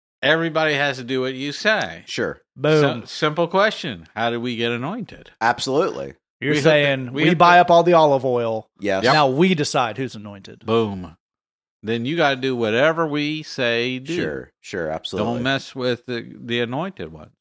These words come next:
Speaker 2: That's right. That's
Speaker 1: So,
Speaker 2: right.
Speaker 1: you know, uh,
Speaker 3: No.
Speaker 1: basically, uh, you know, just get some oil, slather it on ourselves, roll
Speaker 3: It's,
Speaker 1: the world.
Speaker 3: it's who's the oilist at that point.
Speaker 1: That's right.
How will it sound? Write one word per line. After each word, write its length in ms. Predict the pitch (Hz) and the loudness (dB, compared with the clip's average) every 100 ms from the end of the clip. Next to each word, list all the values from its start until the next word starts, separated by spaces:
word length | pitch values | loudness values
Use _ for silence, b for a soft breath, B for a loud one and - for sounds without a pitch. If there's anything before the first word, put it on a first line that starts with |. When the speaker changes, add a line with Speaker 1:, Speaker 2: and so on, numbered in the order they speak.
| _ | _
Speaker 2:
That's 280 | 87 87 107 | -8 -6 -4
right. 340 | 101 90 73 _ _ _ _ _ _ _ - | -4 -4 -8 _ _ _ _ _ _ _ -12
That's 160 | 80 | -6
Speaker 1:
So, 180 | 104 98 | -2 -2
Speaker 2:
right. 200 | 90 85 110 | -2 -6 -10
Speaker 1:
you 160 | - 127 | -10 -10
know, 260 | 90 113 151 _ _ - | -8 -12 -20 _ _ -12
uh, 60 | 110 | -4
Speaker 3:
No. 60 | |
Speaker 1:
basically, 800 | 139 175 175 160 135 127 139 147 - | -2 -2 -2 -4 0 0 0 -4 -4
uh, 440 | 120 117 107 104 - | -2 0 0 -4 -6
you 180 | - 131 | -6 -4
know, 320 | 107 110 - _ | -4 -6 -10 _
just 220 | 127 - | -8 -4
get 180 | 143 135 | -6 -6
some 160 | - 117 | -6 -4
oil, 460 | 139 135 139 143 _ _ _ _ | -2 -2 -4 -8 _ _ _ _
slather 460 | - 123 117 117 110 | -12 -4 0 0 -2
it 80 | 104 | -4
on 200 | 107 143 | -4 -4
ourselves, 760 | 117 98 - 107 127 143 - _ _ - | -6 -6 -6 -6 -6 -8 -20 _ _ -4
roll 200 | 110 120 | 0 0
Speaker 3:
It's, 120 | 135 | 0
Speaker 1:
the 60 | 147 | 0
world. 120 | 151 | 0
Speaker 3:
it's 80 | 95 | 4
who's 260 | 175 175 | 4 4
the 80 | 147 | 2
oilist 640 | 151 196 180 107 117 - - | 4 4 2 -2 -12 -14 -8
at 80 | |
that 220 | 139 160 - | -4 -4 -4
point. 320 | 110 110 120 | -10 -12 -8
Speaker 1:
That's 200 | 110 - | -8 -6
right. 200 | 87 | -10